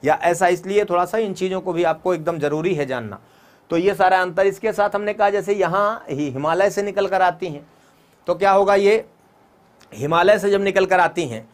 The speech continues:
तो एक प्रकार से क्या कहेंगे, गुड इवनिंग सोनम, गुड इवनिंग, आइए सब लोग पढ़िए। तो जो हिमालय से निकल कर आती हैं तो इसका मतलब क्या है, एक हिमालय क्या पर्वत बताया था आपको, नवीन वलित पर्वत है,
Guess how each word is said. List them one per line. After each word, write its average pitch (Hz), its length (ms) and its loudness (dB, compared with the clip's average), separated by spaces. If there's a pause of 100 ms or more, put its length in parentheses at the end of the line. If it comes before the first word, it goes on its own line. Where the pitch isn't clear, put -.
(320)
तो 170 60 0
एक 190 380 -2
प्रकार 190 320 0
से 202 140 -4
क्या 196 160 -2
कहेंगे, 190 300 0
गुड 190 140 2
इवनिंग 202 260 0
सोनम, 190 340 -2
गुड 170 140 -4
इवनिंग, 190 320 -2 (140)
आइए 165 260 0
सब 175 160 -4
लोग 175 220 -4
पढ़िए। 143 180 -10 (480)
तो 196 360 4 (360)
जो 180 260 2
हिमालय 175 420 2
से 214 100 -4
निकल 220 220 2
कर 208 140 2
आती 208 260 0
हैं 214 140 -2
तो 202 60 -4
इसका 208 200 -2
मतलब 208 220 0
क्या 214 140 0
है, 208 80 2
एक - 500 -8
हिमालय 175 300 2
क्या 202 180 2
पर्वत 202 260 0
बताया 202 300 2
था 202 160 0
आपको, 202 200 -2
नवीन 180 360 0
वलित 202 300 0
पर्वत 185 340 0
है, 147 80 -16